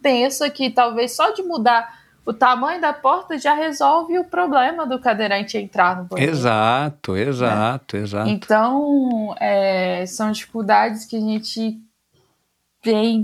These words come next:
Speaker 1: da, da base, né? Da base que a gente tem que lutar pra, pra, pra tirar esse pensamento. É, outra questão da faculdade de arquitetura que eu vi é que as,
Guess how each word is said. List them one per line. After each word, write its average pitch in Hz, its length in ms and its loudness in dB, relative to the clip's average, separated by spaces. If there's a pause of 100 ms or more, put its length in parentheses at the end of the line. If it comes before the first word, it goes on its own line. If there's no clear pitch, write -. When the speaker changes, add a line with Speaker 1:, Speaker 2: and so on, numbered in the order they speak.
Speaker 1:
da, 214 340 2 (460)
da 214 220 4
base, 180 600 2
né? 170 300 -12
Da 180 180 0
base 185 480 2
que - 80 -12
a 180 40 -6
gente 185 260 -10
tem 185 140 -8
que 185 100 -10
lutar 180 580 -2 (480)
pra, 175 540 -2 (1600)
pra, 185 720 2 (260)
pra 185 200 0
tirar 185 420 2
esse - 180 -8
pensamento. 196 880 -4 (480)
É, 180 680 2
outra 233 300 0
questão 226 400 0
da 226 120 2
faculdade 214 480 0
de 226 60 -4
arquitetura 226 540 -4
que 220 120 -2
eu 226 120 0
vi 226 380 -2
é 208 180 0
que 226 360 -2
as, 214 440 0